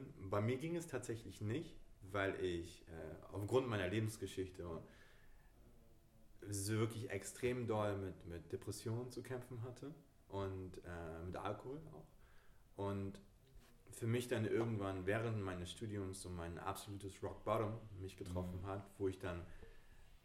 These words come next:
Speaker 1: einfach physisch nicht mehr in der Lage war, überhaupt mein Haus zu verlassen. Und es ist halt sehr witzig, dass, dass wenn man Psychologie studiert,
Speaker 2: Mhm.
Speaker 1: als, als Psychologiestudent und man dann Depressionen bekommt,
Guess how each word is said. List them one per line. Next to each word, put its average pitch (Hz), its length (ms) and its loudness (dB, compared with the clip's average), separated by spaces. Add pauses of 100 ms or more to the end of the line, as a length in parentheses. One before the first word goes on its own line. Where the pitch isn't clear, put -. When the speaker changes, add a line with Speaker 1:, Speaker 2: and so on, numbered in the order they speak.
(440)
Speaker 1:
einfach 107 280 0
physisch 107 500 -2
nicht 101 180 -4
mehr 95 160 0
in 90 80 -4
der 90 100 0
Lage 87 340 2
war, 80 300 -4
überhaupt 90 420 -4
mein 87 200 -4
Haus 95 220 -2
zu 101 80 -6
verlassen. - 600 -8
Und 90 220 -6 (580)
es 95 140 -4
ist 107 100 0
halt 107 180 6
sehr 101 160 8
witzig, 110 280 2
dass, 85 380 -4
dass 78 240 -6 (280)
wenn 101 160 2
man 104 140 2
Psychologie 101 500 -4
studiert, 143 480 2 (140)
Speaker 2:
Mhm. 82 240 -6 (140)
Speaker 1:
als, 92 240 -2
als 90 200 -2
Psychologiestudent 107 1000 -2
und 85 440 -10
man 87 160 -6
dann 104 240 2
Depressionen 123 540 0
bekommt, 113 400 -8